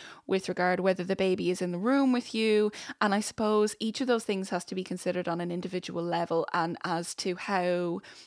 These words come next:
well you are as an, as a, as the, the woman, as the person after giving birth. Um, but I suppose while it's really challenging in the hospital at the moment, we have no,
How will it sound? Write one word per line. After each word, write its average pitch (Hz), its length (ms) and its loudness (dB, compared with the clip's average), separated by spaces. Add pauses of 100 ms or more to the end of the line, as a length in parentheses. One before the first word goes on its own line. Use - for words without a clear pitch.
(200)
well 175 640 6 (560)
you 208 240 2
are 143 440 2
as 185 160 2
an, 185 220 -2
as 185 240 2
a, 170 240 2
as 185 180 2
the, 165 340 0
the 180 120 0
woman, 170 460 -4 (100)
as 180 200 -4
the 185 60 -8
person 180 320 2
after 120 240 -4
giving - 280 -4
birth. - 340 -4 (580)
Um, 214 560 8 (440)
but 226 100 6
I 220 60 8
suppose 226 420 4 (920)
while 208 320 6
it's 247 120 -2
really 226 300 0
challenging 190 460 2
in 175 40 -2
the 190 140 -4
hospital 185 240 0
at 190 80 -4
the - 160 -2
moment, 175 240 0
we 196 100 2
have 175 380 0
no, 180 540 2